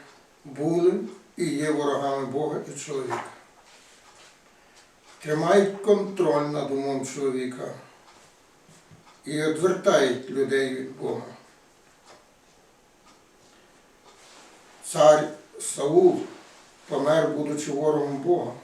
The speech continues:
тому що він боявся чоловіка. І задля цього стався невірним Богу і цілковито впав до диявола. Чарівництво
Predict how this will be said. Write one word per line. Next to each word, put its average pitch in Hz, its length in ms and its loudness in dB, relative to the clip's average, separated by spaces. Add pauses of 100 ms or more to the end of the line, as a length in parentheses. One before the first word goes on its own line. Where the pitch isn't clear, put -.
(720)
тому 147 260 -6
що 143 220 -6
він 143 200 -6
боявся 143 580 -2
чоловіка. 147 520 -6 (1900)
І 151 180 -6
задля 143 720 -2
цього - 540 0 (360)
стався 151 520 -4
невірним 147 520 2
Богу 147 560 -2 (1120)
і 180 100 -4
цілковито 180 720 4
впав 127 340 -6
до 127 100 -8
диявола. 127 520 -8 (2500)
Чарівництво 185 1000 2